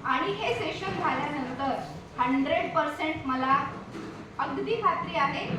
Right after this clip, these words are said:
की तुम्हाला सगळ्यांना खूप छान वाटेल की बरं झालं आपण हा सेशन इथे आज अटेंड केला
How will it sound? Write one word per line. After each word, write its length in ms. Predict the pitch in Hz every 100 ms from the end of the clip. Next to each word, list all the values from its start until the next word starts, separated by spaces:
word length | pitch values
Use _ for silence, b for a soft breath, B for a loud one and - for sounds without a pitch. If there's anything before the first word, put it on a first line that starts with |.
| - -
की 140 | 269 277
तुम्हाला 340 | 277 285 311
सगळ्यांना 680 | - - - 302 302 339 349
खूप 220 | 453 -
छान 260 | 294 311 285
वाटेल 640 | 277 277 - - - -
की 80 | 277
बरं 280 | 220 202 294
झालं 200 | 302 302
आपण 300 | 262 269 254
हा 220 | 262 269
सेशन 320 | - 233 240
इथे 260 | 240 220 247
आज 140 | 233
अटेंड 540 | 226 220 - 277 370 381
केला 540 | 349 349 - -